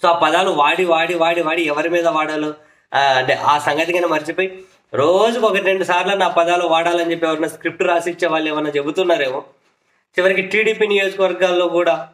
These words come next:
ఇవే మాటలు మాట్లాడుతూ పోతూ ఉన్నారు. వెరస మొత్తానికి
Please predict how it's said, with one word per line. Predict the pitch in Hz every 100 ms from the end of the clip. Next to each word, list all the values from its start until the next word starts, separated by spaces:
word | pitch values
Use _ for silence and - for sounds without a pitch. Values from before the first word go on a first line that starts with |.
| _ _ _ _ _ _ _ _
ఇవే | 180 185 196
మాటలు | 185 175 170
మాట్లాడుతూ | 160 156 156 156 156
పోతూ | 143 139 143 139
ఉన్నారు. | 110 101 85 - _ _ _ _ _ _ _ _ _ _ _ _ _ _ _ -
వెరస | 131 165 185
మొత్తానికి | 165 147 170 170 151 185